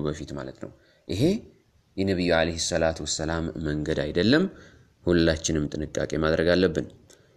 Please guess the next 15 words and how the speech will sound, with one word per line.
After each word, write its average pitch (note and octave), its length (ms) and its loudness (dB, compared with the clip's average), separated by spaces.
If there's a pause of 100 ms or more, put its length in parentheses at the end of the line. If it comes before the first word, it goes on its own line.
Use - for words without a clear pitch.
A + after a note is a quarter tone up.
(120)
እ፣ E2+ 80 6 (260)
ሸውካኒ B2 580 6 (320)
ምን G2+ 180 6
ይላሉ? F#2+ 360 6 (440)
ነይሉል F#2 320 6
አውጣር F#2+ 540 6 (160)
ቅጽ F2 280 2 (340)
ሦስት F2 440 2
ገጽ E2+ 240 2 (140)
ሦስት - 320 0
መቶ D#2+ 200 -2 (240)
ሰባ D#2+ 240 0 (120)
አንድ፣ D#2+ 320 -2 (240)
እ፣ D2 120 -2 (680)
ላይ፣ F2 220 0